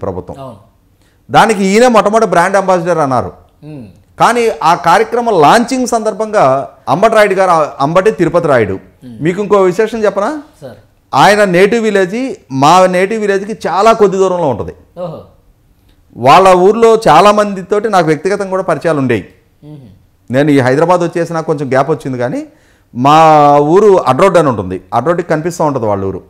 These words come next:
Speaker 2: మ్మ్.
Speaker 1: చాలా సమీప
Speaker 2: దగ్గర.
Speaker 1: గ్రామం.
Speaker 2: ఓకే, ఆ.
Speaker 1: అయితే ఈయన కనీసం వాళ్ళ ప్రా-,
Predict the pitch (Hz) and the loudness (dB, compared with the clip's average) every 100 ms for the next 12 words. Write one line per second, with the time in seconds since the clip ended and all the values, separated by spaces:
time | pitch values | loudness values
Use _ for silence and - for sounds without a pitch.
0 | _ _ 151 139 110 143 202 208 185 151 | _ _ -20 -20 -2 2 4 4 4 0
1 | 135 143 143 143 139 117 113 107 110 107 | -2 -2 -2 -2 -4 -2 -2 -4 -8 -14
2 | 123 120 104 113 _ _ _ _ _ _ | -20 -20 -20 _ _ _ _ _ _ _
3 | _ _ _ 143 196 214 175 175 180 - | _ _ _ 0 2 2 2 0 -4 -14
4 | _ 120 180 247 247 151 208 247 - 185 | _ -4 0 0 0 0 0 -2 -2 -2
5 | 160 196 - _ 135 156 139 110 - _ | -2 -8 -16 _ 0 2 0 -2 -12 _
6 | _ - 117 151 | _ -4 0 0